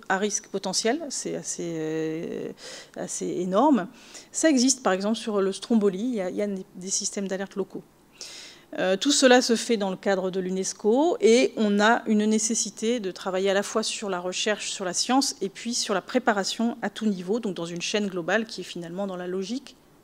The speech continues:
de ce qu'impulse l'unesco. Euh, sur ma dernière planche, j'ai une vidéo, je vais peut-être, ou alors je la, je la lance pendant qu'on, si jamais on discute après sur des, quelques questions, mais, euh, ça va peut-être être un petit peu long.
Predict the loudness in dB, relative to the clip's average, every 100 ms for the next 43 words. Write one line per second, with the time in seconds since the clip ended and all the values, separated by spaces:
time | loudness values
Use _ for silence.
0 | -8 -4 -4 -2 -2 -2 -2 -4 -6 -6
1 | -6 -4 -4 0 4 4 2 -6 -10 _
2 | _ _ -16 -14 -14 -14 -18 -20 -10 6
3 | 10 10 8 6 6 8 8 6 6 6
4 | 4 2 0 0 2 2 2 -4 -6 -10
5 | -10 -6 -4 -2 0 0 0 -2 -2 -2
6 | -4 -6 -4 -6 -6 -4 -2 -2 -2 -4
7 | -4 -4 -4 -4 -4 -8 -10 -10 -8 -8
8 | -10 -8 -10 -10 -14 -10 -8 -8 -6 -4
9 | 2 4 4 2 -2 0 0 -2 -4 -6
10 | -8 -10 -10 -10 -12 -14 -18 -8 -4 -2
11 | -4